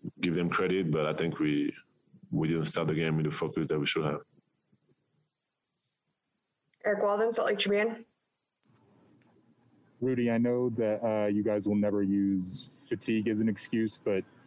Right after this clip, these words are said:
Speaker 3: playing your fourth game in six nights without Mike, without Jordan tonight, is there a little bit of tiredness that was going on for those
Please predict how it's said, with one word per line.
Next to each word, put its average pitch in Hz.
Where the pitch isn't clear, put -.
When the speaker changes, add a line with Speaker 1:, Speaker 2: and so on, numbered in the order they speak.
Speaker 3:
playing 117
your 110
fourth 117
game 110
in 107
six -
nights 110
without 104
Mike, 107
without 104
Jordan 110
tonight, 104
is 113
there 123
a 123
little 131
bit 127
of 113
tiredness 123
that 127
was 117
going 117
on 117
for 123
those 113